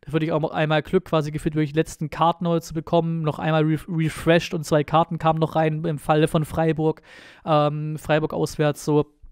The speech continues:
Deswegen bin ich mit der Reise von mir persönlich, sag ich mal, ist ja auch alles hier sehr schön dokumentiert, ne, äh, für euch oder für alle V-F-B-Fans und auch für mich natürlich logischerweise, ähm, ja,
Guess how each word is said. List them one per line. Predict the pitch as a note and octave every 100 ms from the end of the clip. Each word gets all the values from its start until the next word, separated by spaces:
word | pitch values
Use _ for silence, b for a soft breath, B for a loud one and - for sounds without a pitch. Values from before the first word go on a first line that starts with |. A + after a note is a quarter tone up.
| - _ _ -
Deswegen | - C3 B2+ B B B
bin | C#3
ich | C3
mit | C#3 C3+
der | C3 C3
Reise | C3+ C#3+ C#3 C#3 -
von | - C3+
mir | D3 E3 E3 F#3 -
persönlich, | C#3+ C#3 D3 C#3+
sag | D3
ich | C#3
mal, | C#3 C#3
ist | C3+
ja | C#3
auch | C#3+
alles | C3 B2+
hier | C3+
sehr | - C#3+
schön | D3
dokumentiert, | C#3+ C3+ C#3+ C#3 E3 D#3+ D3+
ne, | D3+ B B B B
äh, | D#3 D3
für | C#3 D#3
euch | D#3+ D3+ D3+
oder | C#3
für | -
alle | D3+ C#3+
V-F-B-Fans | D3 C#3 - D3 - D3 C#3 - B B
und | D3+
auch | C#3
für | C3 C#3+
mich | D3
natürlich | D3 D3+ C#3+
logischerweise, | C#3+ C#3 C#3+ C#3+ C3+ C#3 - b b b -
ähm, | C#3 C3+ C3+ C3 C3 C3 B2+ C3 - _ _
ja, | C#3 B2